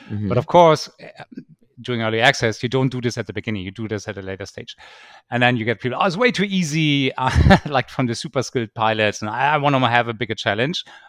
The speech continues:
Speaker 2: And those are the ones who would play on, on hard, very hard, or we even have a nightmare stage.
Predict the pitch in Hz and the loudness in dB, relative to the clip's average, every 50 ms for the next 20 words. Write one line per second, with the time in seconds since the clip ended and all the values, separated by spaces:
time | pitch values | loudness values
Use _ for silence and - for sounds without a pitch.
0 | _ - 92 85 87 92 - 101 101 110 110 120 123 123 - 139 135 131 - - | _ -14 -12 -10 -10 -8 -6 -4 -4 -2 -2 -2 -2 -2 -2 -2 -2 -2 -2 -2
1 | 147 143 143 147 147 139 135 135 135 139 139 135 135 139 - 139 139 107 101 113 | 0 2 2 2 2 2 2 2 2 2 0 0 -2 -2 -4 -4 -4 -2 0 0
2 | 113 120 117 113 107 110 117 123 120 110 120 127 120 117 110 104 107 107 117 123 | 0 0 0 -2 -2 -2 0 0 2 2 4 4 2 2 0 -4 -6 -6 -8 -6
3 | 117 117 110 110 104 107 107 110 127 131 - 139 127 127 131 - - 139 143 160 | -4 -4 -4 -4 -4 -4 -2 0 -2 0 -2 -2 -4 -4 -4 -6 -6 -6 -6 -6
4 | - - | -8 -14